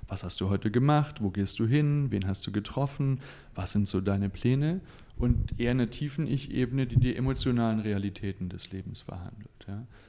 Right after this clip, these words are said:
Also wenn ich, wenn du gerade aus dem Urlaub kommst, dann kann ich dich fragen, „Und warst du in der Ferienwohnung oder im Hotel?“ Ja? Oder ich kann dich vielleicht fragen, „Hast du dich mit deiner Familie oder deinem Partner oder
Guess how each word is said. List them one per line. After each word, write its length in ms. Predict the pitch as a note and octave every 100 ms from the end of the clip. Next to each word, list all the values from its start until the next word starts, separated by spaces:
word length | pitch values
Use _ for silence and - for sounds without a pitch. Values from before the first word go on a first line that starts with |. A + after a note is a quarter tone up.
| -
Also 160 | - G2+
wenn 140 | G2+
ich, 140 | G2+ -
wenn 140 | G#2
du 80 | G#2
gerade 260 | G#2+ G#2 G#2
aus 140 | G#2+
dem 160 | A2+ G#2
Urlaub 340 | A#2+ C3+ C3+
kommst, 380 | - C3+ D3+ -
dann 80 | G#2+
kann 180 | G#2+ G#2+
ich 80 |
dich 180 | - G2
fragen, 440 | - G#2+ A2 A#2+ A2 - - -
„Und 220 | - C3+
warst 220 | A#2 A2 A#2
du 40 |
in 60 | G#2
der 80 |
Ferienwohnung 640 | G#2 A2 A#2+ A#2+ A#2+ B2 G#2+
oder 180 | G#2 G2+
im 160 | G2+
Hotel?“ 520 | F#2 - G2 G2+ C#3+ G3 -
Ja? 120 | G#2 C3 - - - -
Oder 220 | F#2+ G#2
ich 120 | G2+
kann 160 | A2 A2
dich 140 | A2
vielleicht 260 | A2+ A2 -
fragen, 480 | - G#2+ A2 A2+ G#2+
„Hast 180 | G#2
du 60 | G#2
dich 220 | G#2+ G#2
mit 100 | G2
deiner 220 | F#2+ G2
Familie 480 | F#2+ F#2 G#2 D3 C3+
oder 100 | G#2
deinem 160 | G#2 G2+
Partner 460 | G2+ A2+ - C3+
oder 240 | A2 G#2+